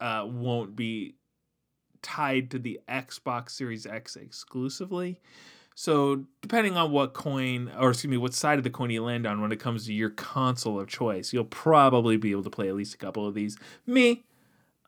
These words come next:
uh, I'm an equal opportunity, uh, gamer. I'll play whatever game on whatever system. I just want good games. So that's what I tried to keep in mind, Shoff. I was like, "Show me some good games." But it's hard because when you, all you get are cinematics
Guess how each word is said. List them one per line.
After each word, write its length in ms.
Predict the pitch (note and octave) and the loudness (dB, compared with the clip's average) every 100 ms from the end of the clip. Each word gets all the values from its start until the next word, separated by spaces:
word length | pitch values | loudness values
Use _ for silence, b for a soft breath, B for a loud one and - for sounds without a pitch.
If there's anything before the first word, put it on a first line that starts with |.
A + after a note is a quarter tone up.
| F3+ | 4
uh, 300 | E3 D3+ - - - | 4 4 0 -8 -2
I'm 220 | G3 A3 D3+ | 6 6 6
an 80 | |
equal 340 | D3 D#3 C#3 C3 | 4 2 6 8
opportunity, 800 | A2+ B2+ A#2+ B2 A2 G#2+ A2 - | 6 2 0 0 2 2 2 0
uh, 580 | B2 G#2 G2 F#2 F2+ - - - C3 | 0 0 0 -2 -6 -10 -14 -16 -8
gamer. 460 | B2+ A#2+ G#2+ G2 F2+ | -2 0 2 0 2
I'll 140 | D3 F3 | 2 4
play 540 | D#3 C#3 A#2 A2 - _ _ _ - | 4 4 4 0 -6 _ _ _ 2
whatever 380 | C3+ C#3 C3+ | 6 6 6
game 260 | B2+ B2+ A#2 | 6 6 6
on 100 | A2 | 4
whatever 280 | A2 G#2 G#2 | 4 2 0
system. 320 | B2 A2 G2+ | -4 -6 -4
I 80 | B2+ | -2
just 160 | A#2+ | -2
want 180 | G#2 F#2+ | -4 -4
good 220 | A2 F#2+ | -4 -4
games. 380 | G#2 F#2+ F2 - | -2 -4 -4 -10
So 200 | - C3 | -2 2
that's 320 | A#2+ E3+ F#3 | 6 6 6
what 140 | D3 C3 | 2 0
I 80 | A#2+ | 0
tried 260 | D#3+ C#3 | -2 -4
to 60 | G#2+ | -6
keep 240 | - C3 | -8 -8
in 80 | F2 | -8
mind, 260 | F2+ F2 - | -12 -12 -14
Shoff. 240 | - - _ - | -20 -20 _ -12
I 80 | |
was 140 | A2 A2 | -10 -10
like, 120 | G2+ | -6
"Show 160 | - F#3+ | 0 0
me 100 | G3 | 0
some 180 | D#3 | 0
good 180 | C3+ C3 | 2 4
games." 720 | A#2 A#2 B2 G2+ - - - _ _ _ B B B B B B | 6 6 6 4 -6 -20 -20 _ _ _ B B B B B B
But 140 | - D#3 | 0 0
it's 120 | D3+ | 4
hard 500 | A#3+ C#4 C#3 - - | 4 4 -2 -8 -12
because 360 | - D3 F3 D#3+ | -4 0 2 2
when 120 | F3+ | 0
you, 120 | F3+ F#3 | -2 0
all 160 | E3 | 2
you 120 | F#3 F3+ | 4 4
get 160 | F#3 | 4
are 40 | D#3+ | 2
cinematics 920 | - F3+ C3+ E3+ G#3+ B2+ B2+ - - | 0 2 4 6 6 4 0 -8 -12